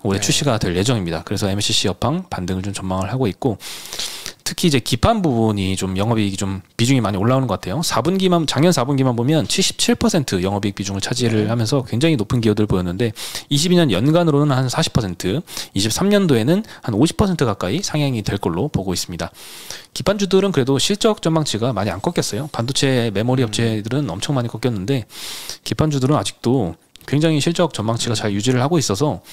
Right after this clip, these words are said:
Speaker 1: 그래서 좀 뭐 피이알이 막 세 배, 두 배 막 이렇게까지 나오는 것 같습니다.
Speaker 2: 원칩으로는 앞으로 못 가요. 그러니까 원칩으로 하는 거 칩렉 구조라고 표현하는 그,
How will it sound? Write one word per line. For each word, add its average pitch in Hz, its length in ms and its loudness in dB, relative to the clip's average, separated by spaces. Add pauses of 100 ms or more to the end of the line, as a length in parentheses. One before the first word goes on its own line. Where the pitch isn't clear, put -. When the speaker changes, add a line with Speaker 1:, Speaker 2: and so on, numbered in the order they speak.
(220)
Speaker 1:
그래서 170 320 2
좀 117 160 -2
뭐 87 240 -4
피이알이 160 440 0
막 92 160 -6
세 175 260 -2
배, 117 300 0
두 - 160 -4
배 123 140 2
막 101 100 -2
이렇게까지 98 360 -6
나오는 92 240 -4
것 98 80 -8
같습니다. 92 420 -8 (240)
Speaker 2:
원칩으로는 156 1160 -6
앞으로 160 260 -10
못 107 180 -14
가요. 104 400 -8 (180)
그러니까 110 280 -12
원칩으로 135 520 -8
하는 107 180 -8
거 127 140 -10
칩렉 196 400 -4
구조라고 120 380 -10
표현하는 107 560 -12
그, 107 280 -14